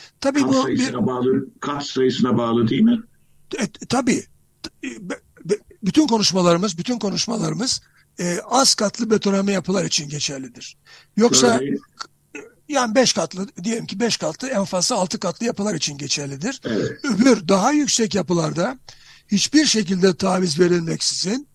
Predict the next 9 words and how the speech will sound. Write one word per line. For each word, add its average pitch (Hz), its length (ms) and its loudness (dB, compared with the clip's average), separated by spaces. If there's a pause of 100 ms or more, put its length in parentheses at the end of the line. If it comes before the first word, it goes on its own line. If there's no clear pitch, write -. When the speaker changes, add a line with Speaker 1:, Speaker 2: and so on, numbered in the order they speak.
(440)
Speaker 1:
e, 180 160 -4
yürürlükteki 220 880 2
iki 226 240 -4
bin 220 80 2
on 233 180 -2
dokuzda 180 500 0
uygulamaya 185 640 -2
sokulmuş 156 540 -6
olan, 175 300 -4